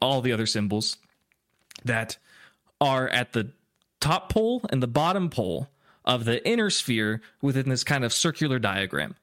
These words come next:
Uh, there are sixteen symbols on the outside and two symbols on the inside. There's some notes from Symmetra. What do they say? It says, "Symbols. Are there inferred relationships between them?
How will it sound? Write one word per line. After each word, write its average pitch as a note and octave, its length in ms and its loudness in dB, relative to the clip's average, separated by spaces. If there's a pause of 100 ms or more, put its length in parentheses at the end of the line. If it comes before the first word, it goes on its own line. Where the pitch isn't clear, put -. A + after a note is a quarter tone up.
(440)
Uh, A2+ 140 2
there A2+ 160 0
are G#2+ 100 0
sixteen G#3+ 540 0
symbols D#3 320 0
on C#3 100 0
the A#2+ 100 2
outside A#2+ 500 -2 (260)
and G2+ 220 -2
two D#3 160 0
symbols A#2+ 640 -2
on G2+ 140 0
the G2 80 -2
inside. - 420 -4 (480)
There's B2 140 2
some D3 160 2
notes A#3+ 220 2
from F3 140 0
Symmetra. F#3 480 -2 (380)
What E3 100 2
do E3 60 2
they E3 120 2
say? C#3 280 0 (320)
It - 140 -2
says, A#2+ 400 0 (220)
"Symbols. - 640 -2 (580)
Are D3 140 2
there D4 200 0
inferred G3+ 480 0
relationships D3 600 0
between F3+ 360 0
them? G#3+ 240 -4